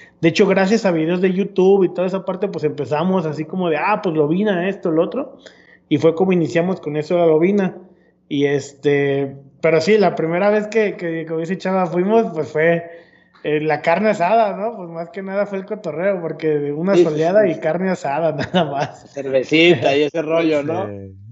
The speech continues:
Speaker 3: sí, pero
Speaker 1: Sí,
Speaker 3: igual también
Speaker 1: ya.
Speaker 3: se disfruta, es, es parte de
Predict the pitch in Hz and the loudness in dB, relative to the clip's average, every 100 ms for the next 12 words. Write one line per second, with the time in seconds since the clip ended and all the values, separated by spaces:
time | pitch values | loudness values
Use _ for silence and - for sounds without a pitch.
0 | 123 170 170 131 120 117 123 156 147 180 | -4 -2 0 2 2 2 2 2 0 2
1 | 156 139 131 135 139 127 120 143 - 147 | 0 -2 -4 -4 -2 -6 -6 -12 -4 -4
2 | 143 151 120 113 | -2 -2 -2 -4